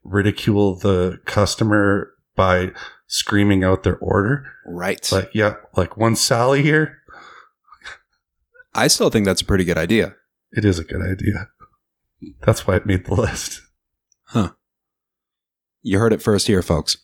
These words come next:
Speaker 1: Those are pretty much, oh, no, I got a couple more. Couple more. How about True Say?
Speaker 2: I like True Say.
Speaker 1: See, True Say?
Speaker 2: True Say is pretty good.
Speaker 1: Yeah. Um, Bless Up.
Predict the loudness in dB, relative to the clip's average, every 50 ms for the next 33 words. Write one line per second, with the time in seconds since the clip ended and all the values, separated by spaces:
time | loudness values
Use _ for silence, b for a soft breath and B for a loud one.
0 | _ _ _ _ _ _ _ _ _ _ _ -2 0 2 2 0 -2 0 0 2
1 | 2 2 2 2 0 -2 -6 -6 -6 -6 -8 -10 -10 -6 -2 0 0 2 0 2
2 | 2 2 2 2 2 0 -2 -2 -2 -2 0 0 2 0 0 0 -2 -6 -14 _
3 | _ _ -6 -2 -2 0 0 0 0 2 2 2 2 0 -2 -4 b b b b
4 | b b b b b b b b b b b b b b _ -2 0 2 2 2
5 | 2 0 -2 -10 _ _ _ _ _ _ -10 -6 -2 0 0 0 0 2 2 2
6 | 2 0 -2 -8 _ _ _ _ _ _ _ _ _ _ _ _ _ _ _ _
7 | _ _ _ _ _ _ _ _ _ _ _ _ _ -8 -6 -4 -2 -2 -4 -4
8 | -4 -6 -2 0 0 0 0 0 -4 -10 _ _ _ _ _ _ -12 -6 -4 -2
9 | -4 -2 -4 -2 -2 -2 -2 -2 -2 -2 -2 -2 -2 -2 0 0 0 0 -2 -2
10 | -2 -2 -2 0 -2 -4 -4 -4 -6 -8 -10 _ -2 0 2 2 0 -2 -6 -12
11 | _ _ _ _ _ _ _ _ _ _ _ _ _ _ _ _ _ -2 0 2
12 | 2 0 0 -2 -4 -10 _ _ _ _ _ _ _ _ _ _ _ -14 -4 -2
13 | 0 0 0 0 0 0 0 0 -2 -6 _ -20